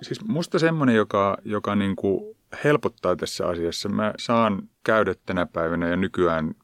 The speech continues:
niinku viikoittain melkein puhumassa organisaatioissa niinku muutoksista ja muutoksen johtamisesta ja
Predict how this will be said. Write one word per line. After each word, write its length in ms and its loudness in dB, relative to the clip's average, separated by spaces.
niinku 280 -6
viikoittain 560 -2
melkein 420 -2
puhumassa 540 0
organisaatioissa 1120 -2
niinku 140 -6
muutoksista 800 -2
ja 60 -2
muutoksen 580 -4
johtamisesta 920 -2
ja 120 0